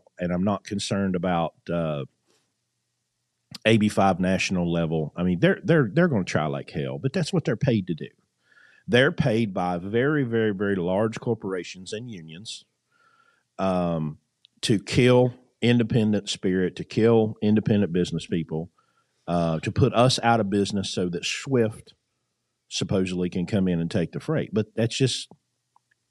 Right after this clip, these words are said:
just, I'm just, I'm just not concerned about it, because I know that swift and Schneider J B Hunt can't replace us, 'cause they can't provide the level of service that we do. They can't survive a spot market.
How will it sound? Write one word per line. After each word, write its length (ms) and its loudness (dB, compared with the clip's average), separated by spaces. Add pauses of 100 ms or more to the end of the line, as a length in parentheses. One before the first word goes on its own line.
(160)
just, 320 0
I'm 140 2
just, 260 0
I'm 160 2
just 220 0
not 160 -4
concerned 340 -6
about 240 -10
it, 120 -20 (440)
because 480 4
I 220 4
know 200 4
that 160 -2
swift 640 0 (1040)
and 100 -4
Schneider 400 2
J 200 -2
B 180 -4
Hunt 380 -2
can't 240 -2
replace 420 0
us, 400 -12 (720)
'cause 160 2 (180)
they 140 4
can't 240 0
provide 320 0
the 60 2
level 280 2
of 80 -4
service 360 -4
that 120 -10
we 140 -6
do. 160 -8 (760)
They 220 6
can't 360 -2
survive 640 -2
a 60 -6
spot 360 -4
market. 360 -12